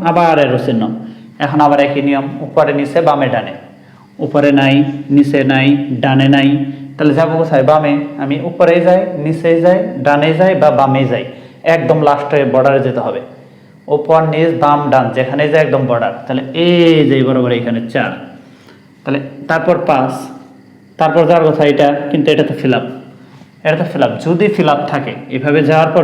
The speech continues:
যদি দেখি ফিল আপ থাকে, আমি কি করব? চোখ বন্ধ করে তার নিচের ঘরে সংখ্যাটা বসাবো। তার নিচের ঘর আছে কত? এটা ছয়। তো ছয় থেকে এখানে সাত,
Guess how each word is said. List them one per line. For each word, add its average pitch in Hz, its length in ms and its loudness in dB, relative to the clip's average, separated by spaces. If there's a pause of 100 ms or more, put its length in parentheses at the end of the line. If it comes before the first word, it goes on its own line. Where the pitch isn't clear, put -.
(100)
যদি 165 220 0
দেখি 143 220 2
ফিল 143 180 0
আপ 143 60 -4 (100)
থাকে, 151 180 0 (520)
আমি 143 160 -4
কি 165 60 -4 (260)
করব? 185 140 0 (200)
চোখ 185 120 2 (140)
বন্ধ 156 160 2 (100)
করে 190 160 2 (160)
তার 165 180 0
নিচের 156 260 0
ঘরে 123 140 0 (480)
সংখ্যাটা 131 380 -2
বসাবো। 107 280 -10 (600)
তার 139 180 0
নিচের 160 280 0
ঘর 151 180 2
আছে - 240 -8
কত? 170 120 -4 (100)
এটা 120 120 -4 (220)
ছয়। 123 260 -2 (560)
তো 147 60 -10 (120)
ছয় 151 260 2
থেকে 147 240 2
এখানে 143 240 4 (340)
সাত, 139 280 0